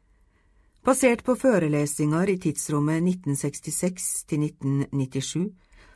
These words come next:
og i videreførte og reviderte versjoner, inviterer essaya lesere fra ulike akademiske disipliner –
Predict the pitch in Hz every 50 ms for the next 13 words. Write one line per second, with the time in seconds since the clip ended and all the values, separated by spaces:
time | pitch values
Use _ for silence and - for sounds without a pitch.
0 | _ _ _ - 196 202 202 202 185 226 220 190 160 151 156 151 139 - 151 143
1 | 139 139 - - 175 175 - 151 147 143 143 139 147 147 143 131 123 127 - 143
2 | 139 139 139 135 127 131 131 147 214 - - - - - _ _ _ _ _ _
3 | _ _ - 196 220 220 247 262 254 - 208 196 185 185 185 208 202 - - 151
4 | - - - 147 143 147 151 160 160 - - - 190 202 175 143 - - 147 131
5 | 135 135 143 151 160 - - - 160 160 156 - 214 202 160 139 139 139 139 -
6 | - 151 123 - - 175 175 156 135 131 127 131 135 - - 160 139 151 151 -
7 | 160 156 - 147 139 131 139 139 -